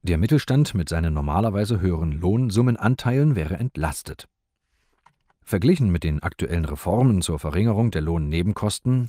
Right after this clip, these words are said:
hätten sie zudem den Vorteil, dass der bürokratische Aufwand vergleichsweise gering wäre. Aber dieser Vorschlag kommt im Zettelkasten der Redenschreiber und Reformplaner nicht vor. Ob es daran liegt, dass die Wertschöpfungsabgabe eine Entlastung der kleineren Betriebe und eine tendenzielle Mehrbelastung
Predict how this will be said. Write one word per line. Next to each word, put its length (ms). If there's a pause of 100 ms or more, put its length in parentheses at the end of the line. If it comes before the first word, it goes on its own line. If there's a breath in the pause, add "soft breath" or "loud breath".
hätten 240
sie 140
zudem 340
den 160
Vorteil, 480 (320 loud breath)
dass 100
der 120
bürokratische 840
Aufwand 500
vergleichsweise 760
gering 420
wäre. 420 (400)
Aber 340
dieser 320
Vorschlag 460 (240 loud breath)
kommt 240
im 100
Zettelkasten 680
der 220
Redenschreiber 840
und 240
Reformplaner 720
nicht 320
vor. 340 (420)
Ob 180
es 180
daran 460
liegt, 340
dass 140
die 140
Wertschöpfungsabgabe 1040
eine 200
Entlastung 600
der 160
kleineren 480
Betriebe 680
und 160
eine 300
tendenzielle 640
Mehrbelastung 800